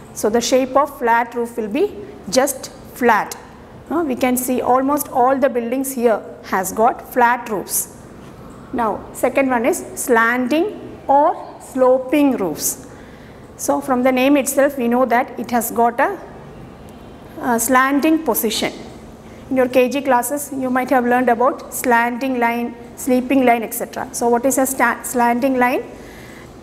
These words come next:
Uh, it, it ha-, it is not in a straight way, it has got a, uh, and, uh, the shape is different, slanting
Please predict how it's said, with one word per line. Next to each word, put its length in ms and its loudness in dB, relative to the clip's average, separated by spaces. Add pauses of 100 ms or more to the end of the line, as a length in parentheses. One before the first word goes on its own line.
(800)
Uh, 280 0
it, 140 -2
it 300 -2
ha-, 240 2 (320)
it 80 0
is 160 2
not 260 2
in 120 -2
a 80 0
straight 420 -2
way, 180 2 (200)
it 80 -12
has 200 0
got 240 0
a, 100 2 (640)
uh, 240 -2 (120)
and, 120 -2 (320)
uh, 440 2 (220)
the 40 4
shape 320 2
is 160 -2 (140)
different, 400 0 (1200)
slanting 680 0